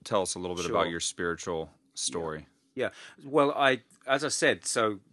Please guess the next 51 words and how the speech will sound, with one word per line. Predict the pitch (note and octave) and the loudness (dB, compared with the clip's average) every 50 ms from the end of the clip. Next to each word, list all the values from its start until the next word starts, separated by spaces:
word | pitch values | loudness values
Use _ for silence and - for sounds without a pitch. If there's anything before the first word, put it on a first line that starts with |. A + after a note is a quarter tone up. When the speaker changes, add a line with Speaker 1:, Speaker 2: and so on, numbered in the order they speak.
| _ _ | _ _
Speaker 2:
backtracking, | C3 C3+ C3+ - - - A2 F#2 F2 G2+ G#2 | 2 2 2 0 -2 -2 -2 -2 -2 -4 -4
I | G#2+ A2 A2+ | -4 -2 -2
wasn't, | A2+ B2 C3+ B2+ B2+ A2+ F#2 - - - | -2 -2 -4 -4 -6 -8 -10 -12 -14 -14
uh, | - - - - - | -14 -12 -14 -14 -10
brought | - G#2+ A2 A2+ | -8 -4 -2 -2
up | G#2+ G#2 - | -2 -4 -6
in | G2+ | -10
a | F2 | -12
Christian | - - F#2+ - - F#2 F2 | -12 -12 -12 -12 -12 -12 -12
home. | E2 A#2+ B2 A2 F#2 F2 F2 E2+ - _ _ - | -8 -6 -6 -6 -6 -8 -10 -16 -20 _ _ -10
Um, | - G2+ F#2+ F#2+ F#2 F2+ F#2 F#2+ F2+ | -8 -6 -6 -6 -6 -6 -8 -6 -6
I'd | G2+ G2+ | -4 -2
had | G#2+ G2+ G2 | -2 -2 -2
a | F#2 | -4
vague | F#2 F#2 G#2+ G#2 G2+ G2+ G2+ F#2+ | -4 -2 0 0 0 0 0 -2
idea | G2 F#2 F#2 F#2 E2 G2 F#2 F#2 F2+ F2+ F2+ F2+ F2 E2+ | -2 -2 -2 -2 -2 -4 -4 -2 -2 -2 -4 -4 -4 -6
of | E2+ E2 - - - - F#2 | -8 -10 -12 -18 -20 -12 -8
who | G2 F#2 F2 | -8 -8 -6
God | - F#2+ F2 F2 D#2+ | -6 -6 -6 -6 -8
was. | E2 F2 F2 F2 F2+ F2 E2 | -8 -6 -4 -4 -4 -4 -6
My | F2+ E2 | -8 -10
mum | E2+ E2+ E2 E2 E2+ D#2+ | -10 -10 -10 -10 -12 -12
sort | - - E2 | -14 -14 -16
of | E2 - - | -16 -16 -10
told | - F2+ E2+ E2+ D#2+ | -8 -6 -6 -6 -8
me | E2+ E2 D#2+ - _ _ _ _ - | -10 -12 -14 -16 _ _ _ _ -10
some | - - - A2 G2 F#2+ F2+ E2+ | -6 -4 -2 -2 -4 -4 -6 -6
bits | D#2+ F#2+ - - - - | -8 -8 -8 -8 -8 -8
of | G2 F2 | -8 -8
the | E2 E2+ | -8 -8
Bible | - F#2 F2 F2+ F2 F2 F2 F2+ E2+ | -4 -2 -2 -2 -2 -2 -4 -8 -8
that | D#2+ - | -8 -6
she'd | G2+ G2 F#2 F2 F2 | -6 -6 -4 -6 -6
Speaker 1:
Mm-hmm. | E2+ E2+ | -8 -8
Speaker 2:
heard, | E2+ E2+ E2 E2 E2+ E2+ E2 - | -8 -8 -8 -8 -8 -8 -10 -10
and, | E2 D2+ D2+ - _ - - - _ _ - | -14 -14 -16 -20 _ -20 -20 -20 _ _ -8
um, | G#2+ G2+ G2 G2 F#2+ F#2+ G2 F#2+ - - _ _ A2+ | -4 -2 0 0 -2 -2 -6 -8 -12 -14 _ _ -4
but | - B2+ A#2+ | -2 -2 -2
of | A2+ - | -2 -4
course, | - - C#3+ C3 A#2 - | -6 -4 -4 -4 -4 -4
if | A#2+ G#2 G#2 | -6 -8 -6
you | B2 D3 | -6 -4
can | F3+ C#3 | -4 -2
imagine, | A2 G#2 A2+ B2+ C3+ - - F#2 F2 E2+ - - - - - - | 0 0 0 0 0 -2 -4 -6 -6 -8 -10 -16 -20 -20 -12 -8
you | A2+ G#2+ | -4 -2
know, | G#2 G#2 | 0 0
I'm | A2 C3 C3+ C3 | 2 2 0 0
brought | B2 A#2+ A#2+ A#2+ | 0 2 2 4
up | A#2 A2+ A2 G#2 - | 4 4 4 2 0
in | A2 G2 | -4 -4
a, | F#2+ F#2 F#2 E2+ | -2 -4 -4 -6